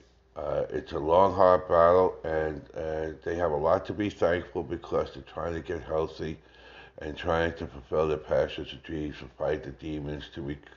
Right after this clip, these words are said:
to become and to get into recovery and, uh, get healthy. And that is the smart thing. And we'll,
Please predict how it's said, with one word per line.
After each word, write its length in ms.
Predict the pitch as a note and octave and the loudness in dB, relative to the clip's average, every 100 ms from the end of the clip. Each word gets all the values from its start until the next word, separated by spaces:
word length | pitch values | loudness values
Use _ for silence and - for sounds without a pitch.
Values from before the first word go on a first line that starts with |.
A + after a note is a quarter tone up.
| - - _ | -20 -20 _
to 60 | - | -8
become 480 | D2+ E2+ - E2+ E2+ - | -6 -2 0 0 0 -6
and 280 | E2+ D2+ - | -8 -8 -8
to 80 | |
get 260 | D#2 D#2 F2+ | -8 0 0
into 180 | E2+ F2+ | 0 -4
recovery 720 | D#2+ - E2+ E2 D#2+ F2+ E2+ - - - - _ _ | -6 6 6 6 2 0 -2 -10 -18 -20 -20 _ _
and, 420 | F2 E2+ E2 D#2+ C#2+ | -2 0 0 -2 -2
uh, 280 | E2 D#2+ D#2 - - - - - - - | 2 4 2 -2 -12 -20 -20 -20 -20 -6
get 160 | - - | 4 6
healthy. 480 | - D3 - E2 - - _ - | 8 6 6 2 2 -12 _ -6
And 520 | F#2+ F2 F2 F2 E2 E2+ _ _ _ _ | 2 4 4 0 -4 -10 _ _ _ _
that 320 | E2+ F#2 F2+ | 2 4 4
is 220 | F2+ - | -2 -4
the 80 | D#2 | -8
smart 500 | - E2 E2+ F#2 F2+ | -6 0 2 2 2
thing. 380 | G2+ G#2 A#2 - - | 2 2 2 -4 -10
And 300 | D#2 D#2 D2+ | -8 -6 0
we'll, 340 | D2+ D#2 D#2 | 0 0 -2